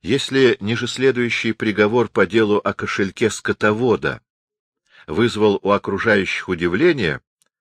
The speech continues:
то этот приговор заставил их рассмеяться. Однако же все было сделано так, как распорядился губернатор. Засим к губернатору явились два старика.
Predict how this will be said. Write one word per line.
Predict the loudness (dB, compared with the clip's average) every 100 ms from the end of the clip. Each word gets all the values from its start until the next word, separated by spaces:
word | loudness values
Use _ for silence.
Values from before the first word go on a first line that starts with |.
| _ _ _ _ _ _ _ _ _ 2
то | 4 6
этот | 4 4 4 0
приговор | 0 -2 2 2 4 2
заставил | 2 -2 -2 0 2 2 0
их | -2 -4 -4
рассмеяться. | -6 -6 -8 -2 4 4 2 -8 -16 -18 _ _ _ _ _ _ _ _ -8
Однако | -6 -2 2 2 0
же | -4 -4
все | -4 0 0
было | 0 -2
сделано | -4 -2 -2 -2 -4 -6
так, | 0 0 0 -4
как | -2 -2 -4
распорядился | -8 -4 -4 -4 -4 -6 -8
губернатор. | -8 -4 -4 -4 -6 -6 -18 _ _ _ _ _ _ _ _ _ _ _ _ _ _ _ _ _ _
Засим | 0 0 2 0 -2 -4
к |
губернатору | -10 -2 2 4 6 4 4 2
явились | 2 0 2 0 0
два | -2 -2
старика. | -2 -4 -4 -2 0 0 0